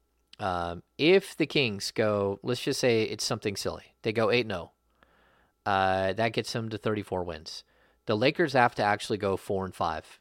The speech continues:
to finish the season. And, uh, that's because the Kings and Lakers have, uh, they've split their season series, but the Kings win, like, the, I think it's the third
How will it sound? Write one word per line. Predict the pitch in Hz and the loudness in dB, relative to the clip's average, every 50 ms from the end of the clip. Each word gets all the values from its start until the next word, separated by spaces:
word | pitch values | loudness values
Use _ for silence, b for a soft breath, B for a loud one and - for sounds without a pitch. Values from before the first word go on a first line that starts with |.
| _ | _
to | - - | -20 -10
finish | - - 110 98 92 - | -8 -6 -6 -6 -8 -10
the | - 92 | -10 -10
season. | - 98 85 - - - _ _ _ _ _ _ _ b b b b b b b b b b b b b _ - | -10 -12 -12 -12 -14 -20 _ _ _ _ _ _ _ b b b b b b b b b b b b b _ -2
And, | 123 120 113 110 110 110 107 107 107 - - - _ | 0 2 2 2 2 2 0 -2 -4 -8 -12 -12 _
uh, | - 107 101 98 98 95 95 98 98 95 - - | -4 -2 0 0 0 0 0 -2 -2 -4 -6 -8
that's | 117 113 113 120 - | -4 -4 -2 -2 -2
because | - 143 127 - 131 123 120 117 - - - - | -4 -4 -2 0 0 0 0 -2 -4 -8 -10 -10
the | 117 107 113 | -6 -6 -6
Kings | 107 - - 131 143 170 175 | -4 -4 -4 -4 -4 -4 -4
and | 190 185 160 | -4 -2 -2
Lakers | 123 107 104 - 113 120 120 - - | -2 -2 -2 -2 -4 -4 -4 -4 -2
have, | 110 104 98 98 101 98 98 98 98 - - - _ _ _ _ _ _ _ _ _ _ _ _ _ - | 0 2 2 2 2 0 -2 -4 -6 -12 -18 -20 _ _ _ _ _ _ _ _ _ _ _ _ _ -14
uh, | - 101 - 90 92 87 90 92 85 - | -12 -10 -10 -8 -8 -8 -10 -10 -8 -4
they've | - 104 98 - | -2 -2 -2 -2
split | - - - 120 117 - | -4 -2 0 -2 0 2
their | 143 135 | 0 0
season | - - 139 143 175 175 | 0 -2 -4 -4 -4 -4
series, | - - 95 110 156 175 - - - _ _ _ _ _ _ _ _ _ _ _ - | -4 -2 -2 -2 -4 -6 -8 -12 -16 _ _ _ _ _ _ _ _ _ _ _ -20
but | 107 95 98 - 117 113 107 104 104 - - - - _ _ _ _ _ _ _ _ _ _ _ - | -20 -18 -6 0 2 2 2 2 0 -4 -8 -14 -16 _ _ _ _ _ _ _ _ _ _ _ -10
the | 107 107 | -6 -6
Kings | 104 - - - - 143 156 175 170 - | -6 -6 -6 -4 -4 -2 -2 -4 -6 -6
win, | 127 113 113 110 110 110 107 107 107 110 107 - _ - | -6 -4 -2 -2 -2 -2 -2 -4 -6 -8 -12 -14 _ -10
like, | 104 101 95 95 92 - - | -6 -4 -4 -4 -6 -10 -14
the, | 107 101 101 98 95 92 - _ - | -10 -8 -6 -6 -6 -8 -10 _ -16
I | - 98 | -14 -14
think | 95 - 117 107 | -12 -10 -10 -10
it's | 107 - - | -10 -10 -12
the | - - _ _ | -14 -16 _ _
third | - 95 95 95 107 120 135 143 | -4 -2 0 0 -2 -4 -6 -10